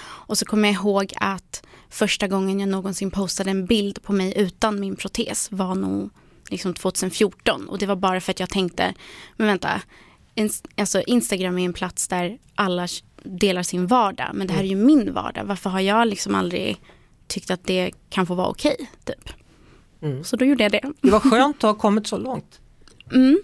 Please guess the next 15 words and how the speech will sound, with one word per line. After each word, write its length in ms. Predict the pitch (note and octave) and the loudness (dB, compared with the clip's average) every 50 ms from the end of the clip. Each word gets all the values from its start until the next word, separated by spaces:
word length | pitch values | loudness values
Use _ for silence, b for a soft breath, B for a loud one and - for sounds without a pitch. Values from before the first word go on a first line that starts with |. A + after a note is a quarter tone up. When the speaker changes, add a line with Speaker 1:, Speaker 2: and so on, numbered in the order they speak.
| - | 2
Speaker 2:
Ja, 160 | - G#3+ G#3+ A#3 | 2 2 2 2
spe-, 200 | G3+ - - - - - | 2 -4 -6 -8 -8 -4
spelar 260 | - - G#3+ A3 G#3+ | 0 2 2 4 4
det 120 | A3 A3 | 4 4
roll 280 | G3 A#3+ B3+ D4 C#4+ C#4 | 4 4 4 4 2 0
att 120 | B3 - | -2 -2
du 100 | - E3+ | -2 -2
är 100 | E3+ E3+ | 0 2
en 200 | D3+ D3 D#3 D#3 | 4 6 6 6
av, 320 | D3 D3 C#3+ C#3+ C#3 D#3 - - | 6 6 4 2 -2 -8 -10 -4
av 200 | - D3 D#3 D3+ | 0 0 2 4
modellerna 560 | D3 D3 D3 D3+ F#3+ A#3 A#3 G#3 E3 C3+ C#3+ | 4 4 4 4 2 2 2 0 0 0 -2
på 280 | - - - C#3+ C3+ C3+ - _ _ _ - - | -4 -6 -6 -6 -6 -6 -6 _ _ _ -4 0
tuggmotstånd 720 | F3 C#3+ C3+ C#3 C3+ - - - D#3+ F#2 D2+ - - - | 0 0 2 0 -4 -6 -8 -10 -10 -10 -10 -12 -16 -18
också? 400 | - G#3+ G3 - - - - D3+ | -20 -20 -20 -18 -20 -20 -20 -20